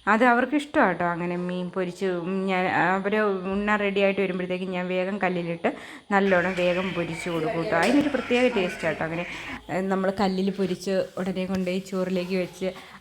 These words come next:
ആ മീൻ കഴിക്കുമ്പോൾ അതിന്, എനിക്ക് അങ്ങനെ ഭയങ്കര ഇഷ്ടമാണ് കേട്ടോ.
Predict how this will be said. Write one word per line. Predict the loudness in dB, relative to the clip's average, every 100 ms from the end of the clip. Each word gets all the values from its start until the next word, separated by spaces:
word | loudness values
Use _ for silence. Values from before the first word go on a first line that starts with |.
| -2
ആ | 0 2
മീൻ | 2 2 0
കഴിക്കുമ്പോൾ | -2 -2 -2 -2
അതിന്, | -2 -4 -4 0
എനിക്ക് | 0 2 0 0 0
അങ്ങനെ | 0 0
ഭയങ്കര | -2 -2 -2 -4
ഇഷ്ടമാണ് | -4 -4 -2
കേട്ടോ. | -4